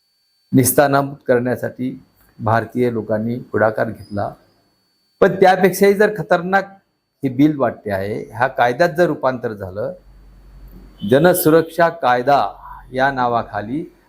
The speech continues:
जर संघटनेवर बंदी येत असेल, संघटनेशी जुळलेल्या माणसावर जर बंदी येत असेल,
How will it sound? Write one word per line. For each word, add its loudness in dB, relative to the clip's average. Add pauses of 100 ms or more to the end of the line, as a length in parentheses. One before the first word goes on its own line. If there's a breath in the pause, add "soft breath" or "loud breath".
(100)
जर 4
संघटनेवर 0
बंदी 0
येत -4
असेल, -10 (460)
संघटनेशी 0
जुळलेल्या 2
माणसावर 0
जर 0
बंदी -4
येत -6
असेल, -12